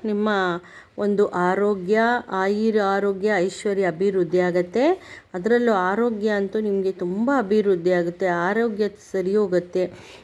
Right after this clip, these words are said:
ಯಾರಿಗೆ ಯಾವುದೇ ರೀತಿ ಆರೋಗ್ಯದ ಸಮಸ್ಯೆ ಬರೋದಿಲ್ಲ. ನೋಡಿ, ನೀವು ಪ್ರತಿ ಭಾನುವಾರ ಕೂಡ ಸೂರ್ಯದೇವನಿಗೆ ಅರ್ಘ್ಯ ಕೊಡೋದ್ರಿಂದ,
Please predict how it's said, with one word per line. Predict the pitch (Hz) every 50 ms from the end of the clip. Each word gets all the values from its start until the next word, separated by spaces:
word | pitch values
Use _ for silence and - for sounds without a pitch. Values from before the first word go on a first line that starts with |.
| _ _ -
ಯಾರಿಗೆ | 196 185 175 175 185 208 240 254 277 247 226 247 226
ಯಾವುದೇ | 208 190 165 170 170 190 220 240 233 269 277 277 269
ರೀತಿ | 254 240 233 226 233 240
ಆರೋಗ್ಯದ | 220 202 196 196 202 190 196 214 196 208 202
ಸಮಸ್ಯೆ | - - 190 180 190 202 196 - - 208
ಬರೋದಿಲ್ಲ. | 185 180 180 175 175 170 165 170 160 160 160 - - - - - - - - _ -
ನೋಡಿ, | 202 202 202 214 240 254
ನೀವು | 254 226 214 202
ಪ್ರತಿ | - - 202 202 202 - - 247 254 262 277 285 277
ಭಾನುವಾರ | 214 185 196 190 190 202 214 233 247 233 233 220 220 208 196
ಕೂಡ | 185 - - 180 180
ಸೂರ್ಯದೇವನಿಗೆ | 185 180 180 - 185 185 190 202 196 185 175 180 170 175 170 170 175
ಅರ್ಘ್ಯ | 170 160 156 160 180 180
ಕೊಡೋದ್ರಿಂದ, | 180 180 170 170 160 156 170 170 185 190 214 247